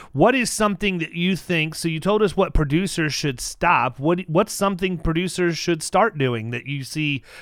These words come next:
by and large is lacking from many of their approaches, uh, today?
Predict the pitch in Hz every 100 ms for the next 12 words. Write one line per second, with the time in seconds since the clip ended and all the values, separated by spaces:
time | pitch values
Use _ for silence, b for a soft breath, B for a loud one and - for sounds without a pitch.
0 | B 110 151 160 151 156 151 139 143 147
1 | 123 127 139 175 - 135 127 - 135 139
2 | 151 147 120 139 135 117 139 131 127 113
3 | - - 131 131 123 135 131 117